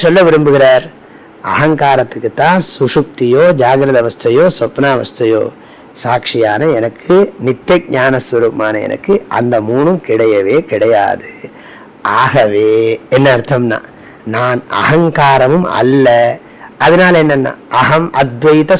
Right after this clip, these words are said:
ஸ்வரூபா, அவ்வளவுதான். இதோடு இந்த கருத்து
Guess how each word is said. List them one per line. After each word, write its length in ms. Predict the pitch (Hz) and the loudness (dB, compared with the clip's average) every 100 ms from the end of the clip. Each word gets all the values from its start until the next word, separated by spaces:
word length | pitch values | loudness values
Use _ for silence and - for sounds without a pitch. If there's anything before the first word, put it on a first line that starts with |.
| - | -2
ஸ்வரூபா, 560 | 127 117 113 110 151 - - - - - - | -2 0 0 0 -2 -2 -8 -18 -20 -20 -20
அவ்வளவுதான். 360 | - - - - - - - - - - - - - - | -14 -12 -12 -16 -20 -20 -16 -16 -16 -20 -20 -20 -12 -2
இதோடு 360 | 131 127 123 156 240 - - - - - - - 160 | 2 2 2 2 0 -2 -18 -20 -20 -20 -20 -4 0
இந்த 160 | 196 170 | 2 2
கருத்து 260 | 139 143 | 2 2